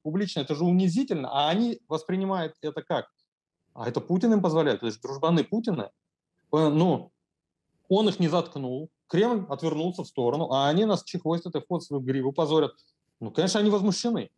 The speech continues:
Понимаете? К тому же у них масса есть аргументов. Я уже вижу, они пересылают друг другу в WhatsApp. Я сегодня вот, э, выложил у себя в Facebook и в Telegram,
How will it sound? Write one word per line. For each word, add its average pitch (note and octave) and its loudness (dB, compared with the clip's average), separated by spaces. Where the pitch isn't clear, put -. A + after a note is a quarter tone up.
Понимаете? E3 -6
К - -12
тому G#3+ 4
же A3 6
у - 6
них G#3+ 2
масса F3+ -2
есть E3+ -4
аргументов. F#3 -6
Я F3 -2
уже E3+ -4
вижу, E3+ -6
они D3+ -6
пересылают D#3+ -2
друг C#3+ -6
другу C#3+ -4
в B2+ -2
WhatsApp. D3 0
Я B2+ 2
сегодня C#3 0
вот, A#2+ -4
э, B2 0
выложил B2 0
у A2+ -4
себя A#2 -2
в - -12
Facebook B2+ -2
и A2 -4
в - -8
Telegram, F3 2